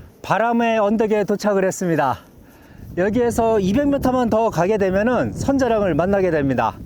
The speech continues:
여기에 서시게 되면은 우리나라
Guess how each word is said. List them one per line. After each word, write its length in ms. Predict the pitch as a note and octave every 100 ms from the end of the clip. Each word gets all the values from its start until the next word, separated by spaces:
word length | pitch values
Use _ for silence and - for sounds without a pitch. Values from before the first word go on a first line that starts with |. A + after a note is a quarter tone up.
| - - - - - - - - - - -
여기에 400 | F3+ F#3 A3 G#3
서시게 480 | G#3 B3+ B3+ B3 B3+
되면은 800 | G3+ G3+ G#3 A3 A3 F#3 - C3
우리나라 720 | D3+ G#3+ B3+ A#3+ A3 F#3+ E3+